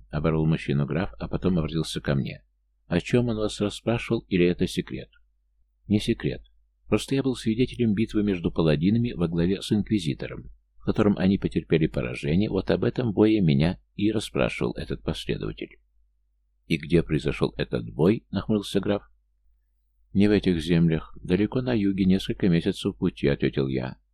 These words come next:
после чего хмурый взгляд графа стал более мягким. Я ему всё рассказал, тем более тайны в этом никакой не было. Да и не хотелось получить проблемы на ровном месте. Думал, отвечу на все его вопросы, он меня выслушает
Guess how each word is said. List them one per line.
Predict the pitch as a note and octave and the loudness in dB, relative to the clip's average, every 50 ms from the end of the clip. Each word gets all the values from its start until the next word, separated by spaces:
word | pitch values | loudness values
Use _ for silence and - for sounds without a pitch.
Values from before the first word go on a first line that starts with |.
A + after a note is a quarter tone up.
| _ _ _ _ _ _ | _ _ _ _ _ _
после | - - - - F2 | -4 -4 -2 -2 -2
чего | - - E2 D#2 | 0 2 0 0
хмурый | - - - E2+ D2+ D2 | 0 -2 -2 0 0 0
взгляд | C#2 D2 C#2+ C2 B1 - | 0 0 -2 -4 -4 -4
графа | - C#2+ C2+ F2 G#2 - - | -4 -4 -2 -2 -4 -4 -6
стал | A#2+ - - - F#2 F2+ | -10 -6 -4 -2 -2 -2
более | D#2 C#2 C#2+ C#2 D2 - F2+ E2+ | 0 0 0 2 2 2 2 2
мягким. | D2 B1+ G#1+ - - - - - - - - - - - _ _ _ _ _ _ _ _ _ _ _ _ _ _ _ _ _ _ _ _ _ | 2 0 -2 -8 -12 -14 -14 -14 -14 -14 -16 -20 -20 -20 _ _ _ _ _ _ _ _ _ _ _ _ _ _ _ _ _ _ _ _ _
Я | - D2 F#2 A2+ | -4 0 0 2
ему | C3 C3 B2+ B2+ B2 | 2 2 0 -2 -4
всё | - - A2+ A2+ | -2 0 0 2
рассказал, | A2+ A2 - - - A2+ G2 E2 E2 C#2+ B1+ A1 | 2 0 -2 -2 -2 -2 2 2 2 2 2 0
тем | - - B1+ C#2+ | -2 -2 -2 0
более | D#2 F2 F2+ F2+ F#2 F2 - - _ _ | 2 4 4 4 4 2 0 -2 _ _
тайны | - A2+ B2 A#2+ A2 G#2+ | -2 0 0 0 0 0
в | |
этом | G#2 G2 - G2 F#2 | -2 0 2 4 4
никакой | F2+ F2+ - F2+ - - G2+ G2+ G#2 | 4 2 0 -2 -2 -2 0 0 2
не | G#2 F#2 C#2 | 4 2 2
было. | A1+ - - - - - _ _ _ _ _ _ - | 2 -2 -8 -12 -16 -20 _ _ _ _ _ _ -2
Да | E2+ - | 2 2
и | B2 C3 | 4 4
не | C3 | 2
хотелось | - - C#3 - E3+ D#3+ D3 - - | 0 -4 -2 0 0 0 0 -2 -4
получить | - B2 A#2 - - B2 - - | -4 -4 -4 -2 -4 -6 -6 -4
проблемы | - G#2+ A#2 A2+ A2+ G#2+ G2+ E2 C#2 C2+ B1 | -4 -4 -4 -2 2 2 4 4 4 2 0
на | C2 C#2 D2 | 0 0 2
ровном | D#2+ D2+ C#2+ D2 D#2+ F2+ | 2 2 2 2 2 4
месте. | G2 F2 C2 - - - - - - _ _ _ _ _ | 4 4 2 0 -4 -12 -18 -20 -20 _ _ _ _ _
Думал, | - - A#2+ B2 A#2 - | 2 4 4 6 4 2
отвечу | - G#2+ G#2+ - - C#3 B2+ - - D#2+ | 0 -2 -2 -2 0 -2 0 2 2 2
на | D#2+ D#2+ | 2 0
все | - - - E2+ | -2 0 2 2
его | E2+ D2 A#1+ A#1+ | 2 2 2 0
вопросы, | A#1 A#1+ - - C#3+ D3+ D3+ - - G3 | -2 -4 -2 0 0 0 0 0 0 2
он | F3+ F3 | 4 4
меня | E3 D#3 D3+ - | 4 2 2 2
выслушает | G#2+ C#3 - - D#3 C#3 - C3+ - | 2 0 0 -2 -4 -4 -2 -4 -4